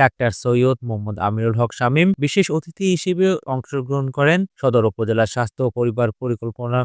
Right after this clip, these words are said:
কর্মকর্তা ডাক্তার মোহাম্মদ আবু কাউসার সুমন, সিভিল সার্জন অফিসের মেডিকেল অফিসার ডাক্তার সঞ্জয় কুমার সাহা এবং দৈনিক নরসিংদী কাগজের ব্যবস্থাপনা সম্পাদক মোহাম্মদ খায়রুল ইসলাম। এছাড়া উপস্থিত ছিলেন বিশিষ্ট সাংবাদিক মেহেদী হাসান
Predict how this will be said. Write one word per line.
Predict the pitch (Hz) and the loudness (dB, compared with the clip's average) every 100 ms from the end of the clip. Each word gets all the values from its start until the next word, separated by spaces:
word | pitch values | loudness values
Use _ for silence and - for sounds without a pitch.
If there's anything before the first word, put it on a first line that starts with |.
| - | 2
কর্মকর্তা | 139 143 143 151 131 160 139 107 | 4 4 4 0 0 0 0 0
ডাক্তার | 131 123 131 | 0 0 -2
মোহাম্মদ | 127 127 127 131 - | 0 0 0 -2 -2
আবু | 123 123 | -2 -2
কাউসার | 123 117 - 117 | -2 -2 -2 -6
সুমন, | - 143 160 175 - | -2 4 4 2 -4
সিভিল | 160 160 165 - | -2 0 -2 2
সার্জন | 165 156 175 180 180 147 | 2 2 0 0 0 -6
অফিসের | 131 143 - 147 131 | -6 -8 0 0 2
মেডিকেল | 131 123 117 110 | -2 -2 -2 0
অফিসার | 104 117 - 139 123 113 | 0 -2 -4 -2 -2 -4
ডাক্তার | 110 - 110 - | -6 -2 -4 -4
সঞ্জয় | 113 110 113 104 | -6 -2 -2 -2
কুমার | 113 113 - | -6 -6 -4
সাহা | 113 139 170 _ - 127 | 0 2 2 _ -6 0
এবং | 139 143 | 0 0
দৈনিক | 147 160 175 - | 2 2 0 -2
নরসিংদী | 139 143 - 196 196 185 | -4 -4 -4 -4 -2 -2
কাগজের | 156 139 135 139 117 | -2 0 0 -2 0
ব্যবস্থাপনা | 120 117 - - 123 131 131 135 | -2 -2 -8 -8 -6 -4 -4 -4
সম্পাদক | 120 101 113 123 151 _ _ 127 | -6 -6 -4 0 0 _ _ 2
মোহাম্মদ | 139 147 - - | 2 2 0 0
খায়রুল | 117 120 127 | 4 6 4
ইসলাম। | - 151 175 175 113 | 2 0 0 0 -4
এছাড়া | 113 120 117 | 0 4 4
উপস্থিত | 117 151 190 165 | 4 -2 -4 -10
ছিলেন | - 180 185 135 | -4 0 0 0
বিশিষ্ট | 131 160 - - 196 - | -4 -4 -10 -6 -8 -4
সাংবাদিক | 143 123 117 117 113 | -4 0 0 0 -4
মেহেদী | 117 110 107 117 | -2 -2 -2 -4
হাসান | 107 | -6